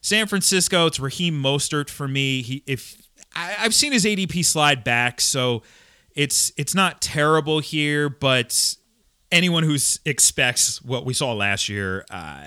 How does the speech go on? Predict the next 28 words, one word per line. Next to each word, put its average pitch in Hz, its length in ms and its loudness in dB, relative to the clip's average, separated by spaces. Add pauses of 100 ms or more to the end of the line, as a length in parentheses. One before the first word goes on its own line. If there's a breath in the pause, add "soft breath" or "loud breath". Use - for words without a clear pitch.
yeah, 82 760 -14
it, 147 380 -10
it's 139 220 -2
a 143 80 -4
full-blown 120 460 -2
committee. 98 600 -4
I, 98 180 -14
I, 120 240 -12
I 120 60 -4
think 139 140 -4
there 139 80 2
are 131 60 2
gonna 135 100 -2
be 120 100 -4
some 113 160 -6
big 110 160 -6
weeks 107 440 -2
potentially 131 440 -6
out 123 160 0
of 117 60 -8
him, 123 260 -2
but 107 140 -6
it 104 80 -8
could 113 140 -12
go 110 140 -2
away 95 260 -4
very 85 260 -12
quickly, 113 560 -8